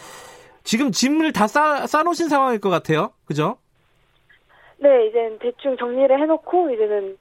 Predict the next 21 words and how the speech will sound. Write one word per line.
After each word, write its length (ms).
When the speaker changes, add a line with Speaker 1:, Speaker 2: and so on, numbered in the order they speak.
Speaker 2:
영사관이 680
당장 340
비행기를 340
탑승해라라는 1160
말이 200
오면 300
얼른 320
달려가려고 760
이제 120
Speaker 1:
근데 180
그 160
Speaker 2:
이렇게 160
대기하고 220
Speaker 1:
공항까지 240
Speaker 2:
있습니다. 180
Speaker 1:
가는 340
교통편이나 580
이런 200
것들은 340
괜찮으시겠어요? 840
원활합니까? 600